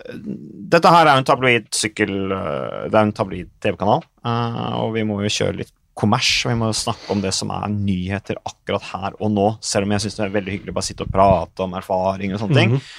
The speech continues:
Speaker 1: Vi må ta litt, eh, beinharde sykkelnyheter, og nå går det jo faktisk et World Tour-ritt, eh, som heter noe sånt som Tour of Jiangxi.
Speaker 2: Ja.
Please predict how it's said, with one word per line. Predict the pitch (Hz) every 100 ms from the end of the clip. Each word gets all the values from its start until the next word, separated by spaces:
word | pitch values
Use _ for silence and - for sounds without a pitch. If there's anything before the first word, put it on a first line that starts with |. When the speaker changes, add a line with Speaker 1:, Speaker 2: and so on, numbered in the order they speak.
| -
Speaker 1:
Vi | 127
må | 135 139
ta | 120 110 110
litt, | 123 _
eh, | 127 123
beinharde | 107 120 104 98 104 98 107 104
sykkelnyheter, | 101 - 101 101 98 120
og | 135 143 - - - - _ _ 165
nå | 185
går | 139 127 120
det | 143
jo | 185 143
faktisk | - 170
et | 123
World | 120 113 104 -
Tour-ritt, | - 147 214 - - 196 -
eh, | - 156 151
som | 151 175 170
heter | 165 110 -
noe | 131 147
sånt | 135 113
som | - 131 131 - _ _ _ _ -
Tour | 139 120
of | 131 135 - _ _ -
Jiangxi. | 120 123 131 139 127 - 214 320 _ _ -
Speaker 2:
Ja. | 156